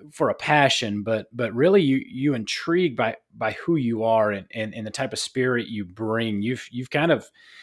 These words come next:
you know, taken me and mentored me when it comes to different things of, of doing this podcast. Um, and, and,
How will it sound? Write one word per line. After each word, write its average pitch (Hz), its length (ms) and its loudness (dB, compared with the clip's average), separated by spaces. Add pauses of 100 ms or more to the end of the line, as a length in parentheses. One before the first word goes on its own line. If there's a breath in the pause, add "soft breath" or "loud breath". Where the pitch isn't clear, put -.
(140 loud breath)
you 143 100 2
know, 180 60 2
taken 131 400 2
me 131 200 4
and 123 120 2
mentored 123 500 0
me 120 240 2
when 123 120 2
it 110 100 -6
comes 120 320 -6
to 113 360 -2 (240)
different 120 340 -6
things 120 480 -4
of, 104 360 -4
of 101 240 -10 (120)
doing 107 200 -4
this - 140 -6
podcast. 123 920 -2 (560 soft breath)
Um, 95 500 -4
and, 107 240 -6
and, 107 300 -6